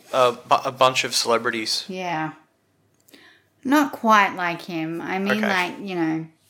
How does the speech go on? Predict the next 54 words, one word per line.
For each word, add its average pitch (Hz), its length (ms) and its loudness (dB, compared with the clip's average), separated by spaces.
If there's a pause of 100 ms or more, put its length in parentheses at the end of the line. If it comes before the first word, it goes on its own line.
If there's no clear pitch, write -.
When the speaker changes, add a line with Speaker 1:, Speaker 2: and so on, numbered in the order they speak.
(500)
Speaker 2:
teen 190 540 0 (320)
celebrities. 147 840 -6
Speaker 1:
Oh, 147 240 12
like 127 200 8
drink 127 200 0
driving 113 640 4
and 113 100 -8
drug 113 200 0
Speaker 2:
That 233 120 4
sort 107 140 2
Speaker 1:
charges 117 160 -4
Speaker 2:
of 110 60 -6
Speaker 1:
and - 60 0
Speaker 2:
stuff. 104 260 0
Speaker 1:
stuff. 151 200 8
Okay, 175 240 6
I 123 80 10
understand 120 380 2
what 104 100 -4
you 104 60 -6
mean 104 200 -4
now. 101 220 -4
Cool, 120 200 -2
cool. - 240 -8 (260)
Speaker 2:
Should - 260 -12
I 175 80 -6
discuss 208 500 -12
this 220 220 -12
before? - 320 -8 (480)
<laughs> - 140 -18
But - 240 2
anyway. - 460 4
Speaker 1:
<laughs> 392 60 4 (1120)
No, 262 80 10
I 247 160 12
just, 262 160 8
Speaker 2:
Anyway. 208 720 6
Speaker 1:
I 143 80 10
just 170 200 4
wanted 160 260 6
everyone 147 400 4
to 131 100 -8
know 120 140 4
what 113 120 2
we 117 120 -2
were 110 80 -4
Speaker 2:
It's, - 80 -2
Speaker 1:
talking - 260 -2
Speaker 2:
it's 208 100 0
Speaker 1:
about. 202 280 2
Speaker 2:
part 180 280 2
of 202 120 0
the 226 100 -4
fun. 180 640 -2